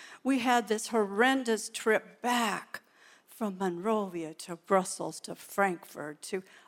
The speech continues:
us, Toronto, Lisa and Cam, her husband, Vancouver. We prayed, "God,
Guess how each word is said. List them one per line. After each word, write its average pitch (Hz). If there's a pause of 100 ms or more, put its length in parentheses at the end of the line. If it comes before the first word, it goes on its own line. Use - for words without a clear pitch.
us, 196
Toronto, 185 (760)
Lisa 208
and 190
Cam, 180
her 185
husband, 185 (340)
Vancouver. 185 (580)
We 294
prayed, -
"God, 233